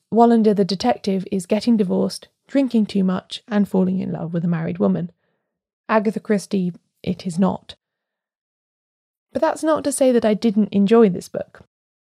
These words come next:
The gloomy, dark landscape is, if anything, more evocative in the novel than it is in the T V adaptations. And although there is more violence described than in your average Golden Age novel,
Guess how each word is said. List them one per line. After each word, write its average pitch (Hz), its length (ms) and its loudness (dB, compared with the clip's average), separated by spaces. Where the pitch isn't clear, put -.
The 220 100 0
gloomy, 214 460 4
dark 208 360 0
landscape 208 640 -2
is, 220 280 0
if 214 120 -4
anything, 208 420 0
more 233 340 6
evocative 196 540 0
in 185 100 2
the 185 80 2
novel 214 380 0
than 220 120 4
it 208 100 2
is 185 140 0
in 190 120 0
the 185 60 -4
T 190 200 -6
V 226 220 2
adaptations. - 840 -8
And 226 100 -2
although 247 320 4
there 226 200 2
is 233 240 4
more 214 260 2
violence 196 480 -2
described 196 600 -6
than 208 120 -2
in 208 160 2
your 202 220 -2
average 202 500 -2
Golden 190 320 -2
Age 185 260 -6
novel, 180 320 -6